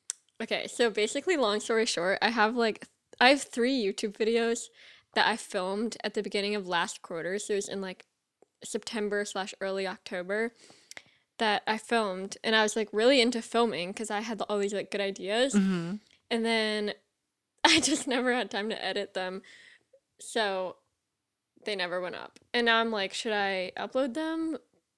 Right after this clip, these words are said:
Speaker 1: three months late?" Which, like, I, I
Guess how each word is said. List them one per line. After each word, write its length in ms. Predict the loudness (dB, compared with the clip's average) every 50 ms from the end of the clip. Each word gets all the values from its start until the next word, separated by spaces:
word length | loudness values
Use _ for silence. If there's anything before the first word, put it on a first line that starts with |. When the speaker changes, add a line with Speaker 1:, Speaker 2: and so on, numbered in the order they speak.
| _ -6
Speaker 1:
three 160 | -4 -4 -2
months 320 | -4 -6 -8 -10 -12 -12 -12
late?" 420 | -12 -10 -8 -8 -8 -8 -12 -14 _ _ _ _ _ _ _ _ _ _ _ _
Which, 300 | -10 -8 -6 -6 -6 -6
like, 200 | -6 -6 -6 -4 -4
I, 120 | -6 -6 -6 _ _ _ _
I 100 | -4 -4